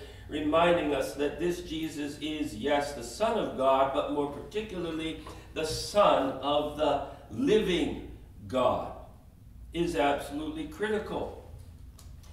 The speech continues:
because it affirms that Jesus Christ brings us the flesh and blood presence,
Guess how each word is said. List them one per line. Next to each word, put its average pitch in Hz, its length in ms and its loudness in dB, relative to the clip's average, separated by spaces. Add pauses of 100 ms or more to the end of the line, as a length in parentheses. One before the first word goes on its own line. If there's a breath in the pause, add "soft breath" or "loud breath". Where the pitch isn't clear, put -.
(120)
because 143 400 0
it 143 100 0
affirms 156 500 4
that 156 140 -6
Jesus 156 420 -6
Christ 185 480 2 (440 loud breath)
brings 202 580 4
us 135 520 4 (240 loud breath)
the 147 120 0
flesh 151 680 0
and 143 300 0
blood 143 520 2
presence, 175 920 -2